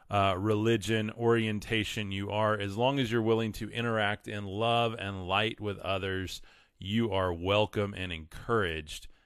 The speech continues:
to be here. So, uh, Resilient One says, "Absolutely. Thank you very much. Uh, appreciate you guys being here." Taylor, what is up? How are you doing?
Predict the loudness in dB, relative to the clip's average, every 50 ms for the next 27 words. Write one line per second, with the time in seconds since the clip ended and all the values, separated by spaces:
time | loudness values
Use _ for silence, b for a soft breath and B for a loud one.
0 | _ _ _ -10 -8 -6 -4 -4 -4 -4 -4 -6 -8 -8 -8 -10 -10 -10 -6 -4
1 | -2 -2 -2 -4 -8 B B B B B B B B B 4 8 10 10 10 8
2 | 10 8 8 10 10 10 10 10 10 8 8 6 6 6 6 6 6 6 6 6
3 | 6 6 6 6 6 4 0 4 6 6 6 6 4 2 2 4 4 2 4 2
4 | 0 2 4 4 4 4 4 4 4 4 2 2 -2 -6 -4 0 0 2 2 2
5 | 0 -2 -2 -4 -4 -2 0 -2 -2 -2 -2 0 2 2 2 2 2 0 0 0
6 | 2 2 0 0 -2 2 6 8 8 10 10 10 10 10 8 8 8 6 6 6
7 | 6 6 6 6 6 6 6 6 4 2 2 4 4 6 6 4 2 0